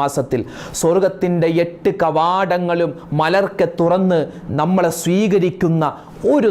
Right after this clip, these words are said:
ദുആ ഞാൻ പറഞ്ഞു തരാം. ഒരാൾ പള്ളിയിൽ നിന്നും ബാങ്ക് കേൾക്കുന്ന സമയത്ത് ഒരു ആണോ പെണ്ണോ ഒരു വാക്യം പറഞ്ഞാൽ സ്വർഗത്തിൻ്റെ എട്ട്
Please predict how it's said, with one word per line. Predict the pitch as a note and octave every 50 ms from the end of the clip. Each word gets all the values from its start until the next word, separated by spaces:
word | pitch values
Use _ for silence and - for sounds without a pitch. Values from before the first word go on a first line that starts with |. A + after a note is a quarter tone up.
| C#3
ദുആ | D#3 D#3 C3 C#3+ F3 F3+ E3+ D#3+
ഞാൻ | D3+ D3 C#3 C3+
പറഞ്ഞു | C#3 B2+ B2+ C3 B2+ A2 A#2
തരാം. | G#2+ G2 G2 - - - - - - - -
ഒരാൾ | D#3 E3 E3+ E3 E3+ E3+ F3 F3 D3+ -
പള്ളിയിൽ | D3+ D3+ E3 F#3 G#3 G#3 G3 F#3+
നിന്നും | F#3 F3+ F3+ F3+ F3 D3+ E3
ബാങ്ക് | E3 F3+ F#3+ G3+ G3 F#3+ F#3 -
കേൾക്കുന്ന | F3+ F#3+ F#3 F#3 F#3+ F3+ F3 E3+ D#3+ E3
സമയത്ത് | E3+ D#3 E3+ E3+ D#3+ D#3 D#3+ D3+ C#3+ D#3
ഒരു | E3 E3 - D3+ D#3 D#3+
ആണോ | F3 F#3+ G3 F#3 F3 E3+ D#3+ E3
പെണ്ണോ | - F3+ F#3 G#3 A3+ A3 F#3+ D3+ - - - - - - - G3+
ഒരു | A#3+ C4 A#3+ G3
വാക്യം | G#3+ A3 C4 C4 - - B3 A3+ F#3+ G#3
പറഞ്ഞാൽ | G3+ G3+ G3+ F#3+ F#3 F3+ D#3+ C#3 - - - - - -
സ്വർഗത്തിൻ്റെ | G#3+ G#3 A3+ A#3+ A3+ A3 A3+ - - A3+ G#3+ G#3+ G#3 G#3+ G3 G3+ B3
എട്ട് | A#3+ - - - -